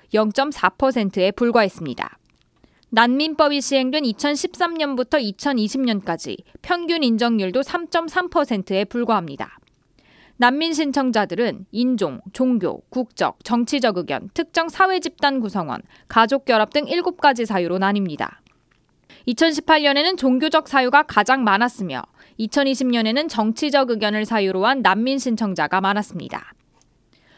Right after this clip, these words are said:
전문가들은 국제사회의 난민 수용은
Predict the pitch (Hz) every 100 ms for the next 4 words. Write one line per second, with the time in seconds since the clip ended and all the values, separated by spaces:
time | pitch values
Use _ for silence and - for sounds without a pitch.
0 | _ - 247 247 277 226 165 180 214 127
1 | - 240 - 277 269 247 233 277 233 185
2 | 247 294 247 214 151 117